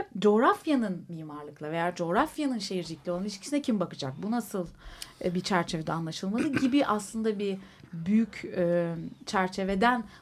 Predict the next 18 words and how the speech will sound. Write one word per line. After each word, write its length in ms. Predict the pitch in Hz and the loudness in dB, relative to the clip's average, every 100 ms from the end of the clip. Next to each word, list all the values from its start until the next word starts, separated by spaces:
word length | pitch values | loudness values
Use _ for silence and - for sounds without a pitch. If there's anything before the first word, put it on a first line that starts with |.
| _ | _
boğazı 400 | 202 214 220 220 | 4 6 6 2
bulduğum 360 | 214 202 294 370 | 2 2 0 -2
zaman 300 | 220 196 190 | -2 0 0
ve 140 | 185 | 2
boğazı 440 | 190 190 190 247 | 4 2 2 0
an-, 240 | - 185 190 - - | 0 -2 -4 -8 -8
daha 160 | 190 | -8
çok 280 | 262 220 - | -6 -8 -6
tabii 160 | 208 190 | -6 -2
o 100 | 196 | 4
gözlükle 420 | 190 175 190 190 | 4 4 0 0
baktığım 320 | 180 - 320 | 0 -2 -8
için 160 | 214 233 | -6 -6
bunu 80 | 202 | -4
hemen, 260 | 202 170 185 - 190 - | -4 -4 -8 -10 -10 -10
<laughs> 360 | - - - - | -16 -18 -20 -2
e, 240 | 180 175 | 0 2
görebiliyorsunuz. 800 | 175 180 180 165 160 151 185 | 2 2 2 0 -6 -6 -8